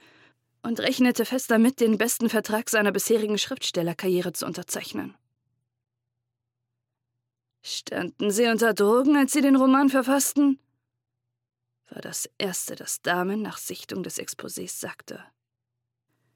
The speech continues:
Sein Blick war auf Kastner gerichtet, als könne er nicht glauben, dass ihm dieser gerade in seinen Augen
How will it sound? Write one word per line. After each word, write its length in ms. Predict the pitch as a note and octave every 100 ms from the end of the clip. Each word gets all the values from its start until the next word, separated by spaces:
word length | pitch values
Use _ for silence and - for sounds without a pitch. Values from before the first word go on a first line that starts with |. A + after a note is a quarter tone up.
| _ A3
Sein 320 | A3+ A3 G3+
Blick 300 | A3 C4+ -
war 140 | F3+
auf 160 | - -
Kastner 360 | A3 - G3
gerichtet, 600 | F3 F3 G3 - A#3+ B3 -
als 240 | - -
könne 240 | - A3
er 80 | F#3
nicht 300 | D#4 - -
glauben, 420 | G3+ G3 F#3+ B3
dass 200 | A3 F#3+
ihm 200 | - G3
dieser 320 | - A#3+ G3+ F3
gerade 340 | F#3 G3+ G#3+
in 180 | - E3+
seinen 420 | F#3+ G3+ F3+ F3+
Augen 380 | G3+ G3+ G#3+